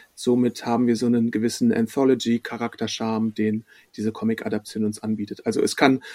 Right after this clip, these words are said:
in einem Moment sowas sein wie, ähm, äh, wir befinden uns in einem ziemlich dollen Albtraum von einem Menschen oder in einem Superhelden-, in einer Superheldenfantasie von einem Jungen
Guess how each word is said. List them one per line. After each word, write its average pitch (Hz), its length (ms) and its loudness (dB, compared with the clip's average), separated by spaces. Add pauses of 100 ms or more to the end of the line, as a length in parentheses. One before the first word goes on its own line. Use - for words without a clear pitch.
(160)
in - 180 2
einem 139 240 6
Moment 135 480 4
sowas 127 400 0
sein 123 400 2
wie, 123 280 4
ähm, 120 680 2
äh, - 320 0
wir - 140 -16
befinden 151 320 2
uns 120 120 0
in 135 100 -2
einem 117 360 2 (300)
ziemlich - 560 0 (100)
dollen 131 300 6
Albtraum 147 440 2
von 123 200 0
einem 117 520 2 (420)
Menschen 170 640 0
oder 127 320 4
in 113 140 -2
einem 113 300 0
Superhelden-, 135 640 2
in 117 160 0
einer 120 180 2
Superheldenfantasie 123 760 -2
von 120 160 -2
einem 104 180 -2
Jungen 180 460 8